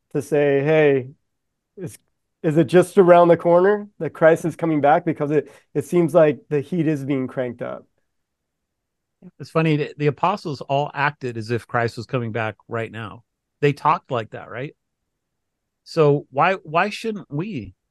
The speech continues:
Speaker 2: talk like that as well? Whether we're right about it or not, we should talk
Speaker 1: Yeah.
Speaker 2: like that. And I think we have good reasons to talk like that.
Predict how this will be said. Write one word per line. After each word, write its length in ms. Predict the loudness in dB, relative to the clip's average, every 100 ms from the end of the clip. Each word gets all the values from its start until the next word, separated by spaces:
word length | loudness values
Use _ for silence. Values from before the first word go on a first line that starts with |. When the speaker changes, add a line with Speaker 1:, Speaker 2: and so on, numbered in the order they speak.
| _
Speaker 2:
talk 240 | -4 -4 -4
like 160 | -8
that 260 | -8 -8 -10 -14
as 120 | -12
well? 340 | -8 -8 -10 _ _
Whether 220 | 0 0
we're 140 | 0 -2
right 260 | 0 -2
about 320 | -4 -4 -6 -8
it 80 | -8
or 140 | -8
not, 320 | -6 -6 -8
we 140 | -12 -12
should 220 | -12 -6
talk 180 | -4 -4
Speaker 1:
Yeah. 60 |
Speaker 2:
like 180 | -8 -12
that. 180 | -16 -20 _ _ _ _ _ _ _ _ _ _
And 80 | -2
I 40 |
think 160 | -2 0
we 60 |
have 120 | 0 2
good 120 | 0
reasons 420 | 0 -4 -4 -6
to 60 | -6
talk 280 | -8 -6 -8
like 160 | -10
that. 260 | -10 -10